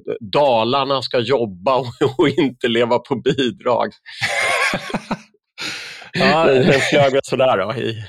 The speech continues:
Speaker 1: i just den valkretsen.
Speaker 2: Ja, eh,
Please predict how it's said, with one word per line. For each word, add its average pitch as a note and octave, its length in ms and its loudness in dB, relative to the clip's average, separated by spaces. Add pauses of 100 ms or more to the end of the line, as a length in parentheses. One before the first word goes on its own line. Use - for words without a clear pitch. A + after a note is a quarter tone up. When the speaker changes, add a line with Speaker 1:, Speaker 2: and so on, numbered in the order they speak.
(100)
Speaker 1:
i C3 340 0
just C#3 220 2
den A2 160 2
valkretsen. A2 500 -4 (800)
Speaker 2:
Ja, C3 480 0
eh, A#2+ 480 2